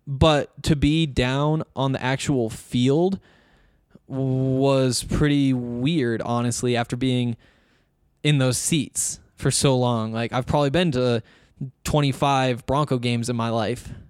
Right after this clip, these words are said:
and to be on the field was something else. Um, especially because, like, Von Miller's there, Bradley Chubb's there, Bol Bol's there, um, <laughs> Laviska Shenault is there, which was also pretty cool.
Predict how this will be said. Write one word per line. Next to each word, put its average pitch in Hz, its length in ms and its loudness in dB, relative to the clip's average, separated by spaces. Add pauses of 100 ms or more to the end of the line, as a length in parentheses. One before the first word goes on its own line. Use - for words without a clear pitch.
(220)
and 127 160 -2
to 127 80 -2
be 131 140 2
on 127 100 0
the 123 60 -2
field 120 420 0 (160)
was 131 140 -2
something 120 260 -2
else. 110 260 -6 (380)
Um, 117 440 -2 (400)
especially 277 340 4
because, 208 280 2
like, 135 140 0
Von 131 260 0
Miller's 139 300 2
there, 110 260 -2 (260)
Bradley 143 300 2
Chubb's 131 340 0
there, 113 300 -2 (240)
Bol 156 240 4
Bol's 135 340 2
there, 117 300 -2 (240)
um, 120 220 -2
<laughs> - 220 -14 (280)
Laviska 190 340 0
Shenault 214 400 -2
is 117 140 -6
there, 107 260 -2
which 120 160 -8
was 120 200 -10 (120)
also 120 280 -4
pretty 117 180 -4
cool. 117 220 -4